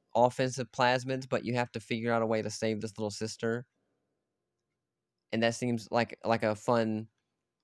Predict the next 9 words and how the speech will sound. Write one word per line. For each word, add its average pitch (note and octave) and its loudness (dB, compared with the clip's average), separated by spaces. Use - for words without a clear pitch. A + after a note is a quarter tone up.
puzzly B2+ 2
type A#2+ 2
thing. B2+ 0
There's C3 0
another C#3 4
one C#3 2
where B2 4
it's, A#2 -4
like, G#2+ 0